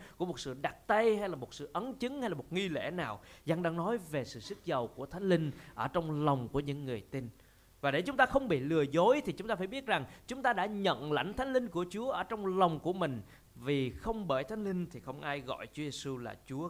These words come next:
cả. Và tiếp tục, sự sức giàu ở đây, đó là Giăng nói về rằng sự sức giàu dành cho các con. Có nghĩa là sự sức giàu này là sự sức giàu phổ quát dành cho mọi người tin.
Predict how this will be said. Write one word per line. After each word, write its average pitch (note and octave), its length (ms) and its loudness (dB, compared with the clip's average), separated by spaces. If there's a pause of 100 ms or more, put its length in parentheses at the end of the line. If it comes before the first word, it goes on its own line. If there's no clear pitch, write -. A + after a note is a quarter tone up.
cả. B2+ 260 -10 (1200)
Và C3+ 120 -2
tiếp G#3 200 -2
tục, G3 160 2
sự - 140 -6
sức A3 180 -4
giàu F#3 200 4
ở D#3+ 60 4
đây, F#3+ 280 2 (460)
đó E3 160 2
là F#3 360 2
Giăng F#3 260 2
nói G#3 140 2
về A3 160 0
rằng D3 240 2
sự D3+ 160 -4
sức A#3 240 -4
giàu D3+ 280 2 (160)
dành D#3 420 2
cho A3 120 -2
các C4 220 -6
con. G#3 300 4 (260)
Có B3+ 100 4
nghĩa A3 200 0
là F#3+ 120 2
sự D3 180 -2
sức - 240 -6
giàu E3+ 260 4
này C#3 280 2
là B2+ 180 0
sự - 140 -10
sức - 220 -12
giàu C#3 180 2
phổ A#2+ 400 -6
quát G3+ 340 -4
dành B2 340 -8
cho D#3 140 -8
mọi C#3 320 -4
người A#2+ 260 -6
tin. D#3 280 0